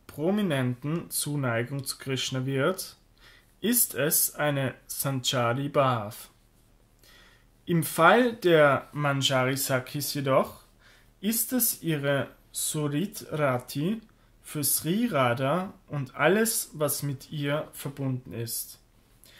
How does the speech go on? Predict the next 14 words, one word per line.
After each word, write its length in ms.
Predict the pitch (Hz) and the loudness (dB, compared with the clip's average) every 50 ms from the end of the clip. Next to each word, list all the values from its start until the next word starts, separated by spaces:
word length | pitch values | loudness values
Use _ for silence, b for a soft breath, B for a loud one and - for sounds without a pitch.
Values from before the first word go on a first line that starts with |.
| B B B B B B B - | B B B B B B B -6
die 120 | 165 165 | -6 -6
konstant 800 | - - 151 147 135 - - - 165 156 175 220 247 240 - - - - | -4 -4 -4 -2 -2 -2 0 2 4 4 4 4 2 -2 -6 -10 -6 -2
ihre 360 | 165 151 147 143 143 139 131 | 0 0 2 2 2 0 0
Krishna 480 | - - 139 135 127 - - 139 139 135 | -4 -4 -4 -4 -4 -2 0 0 0 0
Rati 460 | 131 127 123 117 117 - - 151 151 | 2 2 0 0 0 -2 -6 -6 -6
übertrifft 920 | - 139 143 143 131 127 - - - 143 165 - - - - - - - b b b b b b b b b b b - | -8 -8 -6 -6 -6 -6 -6 -4 -4 -4 -2 -4 -6 -12 -16 -18 -18 -20 b b b b b b b b b b b -4
und 360 | 160 160 143 135 - - - | -2 0 2 2 0 0 -2
die 140 | 147 135 135 | -4 -4 0
jeden 480 | 143 147 170 208 220 214 220 220 - | 4 4 6 6 4 2 0 -2 -4
Moment 720 | - 151 147 139 131 123 120 127 143 180 - - - - - | -4 -4 -2 0 0 2 0 0 -2 -2 -4 -4 -6 -6 -6
aufgrund 760 | - - 143 - - - - 165 202 220 247 240 - - - - | -4 -4 -4 -4 -4 -6 0 2 2 4 2 0 -2 -8 -6 -2
ihrer 240 | 175 156 135 139 | -2 0 0 -2
voll-, 220 | 131 - - 139 - | -4 -4 -6 -10 -10
vollkommenen 800 | - - - 151 147 139 - - - 170 180 196 208 208 208 208 | -10 -8 -4 -2 -2 -2 -4 -2 -2 2 4 4 4 4 2 0